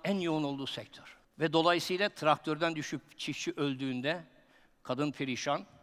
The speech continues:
çocuklar İstanbul'dan geliyorlar, arazi ertesi gün parçalanıyor, tarım sürdürülebilir olmaktan çıkıyor ama kadın her şeyin altında kalıyor. O güçlü kadın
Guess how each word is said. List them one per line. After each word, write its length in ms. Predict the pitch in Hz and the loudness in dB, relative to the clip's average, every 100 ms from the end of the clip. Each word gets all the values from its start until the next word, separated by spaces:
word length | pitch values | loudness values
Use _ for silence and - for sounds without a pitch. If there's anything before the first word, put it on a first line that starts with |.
| - _ | -20 _
çocuklar 520 | - 160 151 - 170 165 - - _ | -6 -4 -4 2 2 2 -8 -20 _
İstanbul'dan 640 | 170 - 170 170 151 147 143 | -8 4 6 6 4 0 2
geliyorlar, 480 | 139 127 127 175 170 - - - | 0 -2 0 -2 -4 -16 -4 8
arazi 360 | 156 170 156 | 10 10 8
ertesi 320 | 160 147 165 185 | 4 2 0 0
gün 120 | 151 | 2
parçalanıyor, 680 | 160 143 156 139 139 185 - - - | 2 2 2 0 0 -2 -4 -14 2
tarım 300 | 156 165 202 | 6 6 4
sürdürülebilir 520 | - 190 190 190 196 | 0 0 4 4 2
olmaktan 500 | 220 190 202 - 185 | 2 6 6 6 4
çıkıyor 440 | - - 202 220 - - - | 4 2 6 6 4 -4 2
ama 260 | 165 - - | 6 6 4
kadın 600 | - - 226 262 202 139 | 8 10 12 10 8 2
her 200 | - 151 | 4 4
şeyin 240 | - 151 | 4 4
altında 320 | 143 123 127 107 | 4 2 -4 -8
kalıyor. 380 | - - 85 - _ _ _ - - - | -10 -14 -20 -20 _ _ _ -20 -20 6
O 180 | 247 214 | 10 10
güçlü 400 | 214 202 - 359 | 8 6 6 4
kadın 540 | - 240 220 339 349 | 10 12 12 8 4